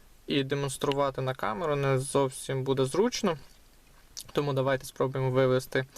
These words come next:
звук за доп-, за допомогою aux кабеля на магнітолу і на вбудовані у в-, автомобілі колонки.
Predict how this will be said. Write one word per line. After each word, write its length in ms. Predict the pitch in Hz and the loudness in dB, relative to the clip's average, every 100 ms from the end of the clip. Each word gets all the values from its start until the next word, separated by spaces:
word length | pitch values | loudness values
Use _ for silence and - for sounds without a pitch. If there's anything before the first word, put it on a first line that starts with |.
| - - - | -20 -18 -8
звук 240 | 135 139 | 0 2
за 80 | 127 | 2
доп-, 280 | 131 131 139 | 0 -2 -2
за 100 | 139 | -2
допомогою 460 | 135 131 131 135 | -2 -6 -2 -2
aux 320 | 139 131 127 - | 0 0 -2 -2
кабеля 360 | 135 131 123 | -2 0 0
на 260 | 123 135 123 | 2 2 2
магнітолу 680 | 123 131 135 135 240 247 220 - - - - - - - - | 0 -2 -4 0 0 0 -6 -16 -20 -20 -20 -20 -20 -20 -20
і 160 | - 180 | -4 -2
на 80 | 160 | -2
вбудовані 560 | 135 135 143 139 131 139 | -2 -2 -2 -2 -4 -6
у 260 | - 151 143 | -4 0 0
в-, 180 | 127 - | 0 -4
автомобілі 540 | 156 139 139 131 139 135 | -6 -4 -4 0 0 0
колонки. 440 | - 123 127 - | 0 -2 -2 -8